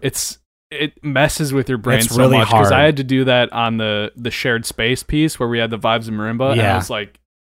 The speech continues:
Speaker 2: Yeah.
Speaker 1: it took me a while to learn those parts 'cause it was just like, "Oh, wait, D flat is that note, not," you know.
Speaker 2: Yeah, it's, it's, it's really difficult. And so we each have our own set of, um, an array of instruments. So,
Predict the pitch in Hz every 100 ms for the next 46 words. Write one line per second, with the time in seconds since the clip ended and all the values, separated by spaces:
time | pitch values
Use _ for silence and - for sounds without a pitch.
0 | _ _ - 135 _ - _ _ - 120
1 | 131 151 - 180 156 143 135 131 127 127
2 | 123 117 113 - - 123 107 - 131 120
3 | 120 107 127 - - 113 110 - 135 127
4 | 107 120 90 101 123 131 - 123 120 120
5 | 123 110 - - - - 117 117 135 143
6 | 113 95 98 107 113 107 - 113 120 120
7 | 101 - 123 - 139 131 - - 139 -
8 | 165 131 123 110 101 95 87 - 113 110
9 | 131 117 117 156 120 - 123 117 156 -
10 | 165 160 147 120 117 117 117 117 - 117
11 | 107 - 107 104 101 98 95 - 101 92
12 | 90 92 101 101 101 101 101 98 104 101
13 | - 90 85 - 101 98 98